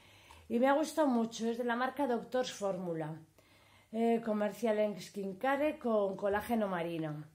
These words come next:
Y está muy bien. Esta la he estado utilizando cuando se me acabó la de Clinique. He estado utilizando esta de día y guay.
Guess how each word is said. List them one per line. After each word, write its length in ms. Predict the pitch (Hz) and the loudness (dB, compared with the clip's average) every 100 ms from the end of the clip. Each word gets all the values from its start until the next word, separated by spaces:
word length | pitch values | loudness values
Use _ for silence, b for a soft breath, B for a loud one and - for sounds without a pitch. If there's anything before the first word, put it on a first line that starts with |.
| b b b b b b | b b b b b b
Y 180 | - 240 | 2 4
está 280 | 226 - 247 | 4 4 4
muy 180 | 220 | 4
bien. 320 | 190 180 175 156 - | 2 0 -2 -6 -4
Esta 300 | - 262 294 | 0 2 4
la 180 | 277 254 | 6 6
he 40 | |
estado 260 | 254 - 254 | 4 2 2
utilizando 640 | 247 240 233 226 269 294 | 4 2 0 2 4 4
cuando 300 | 294 240 214 | 4 2 2
se 180 | 202 214 | -2 -4
me 100 | 190 | -4
acabó 360 | 185 190 196 240 | -2 0 2 2
la 100 | 226 | 2
de 140 | 214 | 0
Clinique. 440 | 208 202 208 285 311 - - | -2 -2 2 2 0 -12 -12
He 60 | - | -12
estado 240 | - 220 | -4 -4
utilizando 600 | 196 180 175 175 180 180 | -4 -6 -8 -6 -4 -2
esta 540 | 196 240 - 294 311 320 | 0 0 0 2 2 0
de 200 | 226 208 | -2 -2
día 320 | 240 302 330 B B B B B | 2 0 0 B B B B B
y 120 | - 220 | 2 2
guay. 420 | 214 214 180 185 | 6 4 4 -2